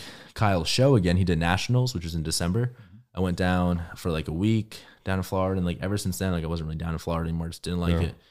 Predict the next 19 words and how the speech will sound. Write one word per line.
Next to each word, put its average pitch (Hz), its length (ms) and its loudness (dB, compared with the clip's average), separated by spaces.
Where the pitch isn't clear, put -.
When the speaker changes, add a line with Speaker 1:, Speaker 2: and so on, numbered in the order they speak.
Speaker 1:
So 101 140 -4
then 92 180 0
that's 104 280 0
when, 90 320 2
um, 85 500 -2
basically 87 460 -4
January 76 520 -2
came, 76 360 -4
and 90 160 2
then 85 300 0
Kyle 82 380 0
was 78 140 -4
like, 76 200 -6
"Hey, 73 200 -8
man, 73 260 -8
I'm 85 140 0
not 78 160 0
happy 76 300 -4
here. 78 340 -4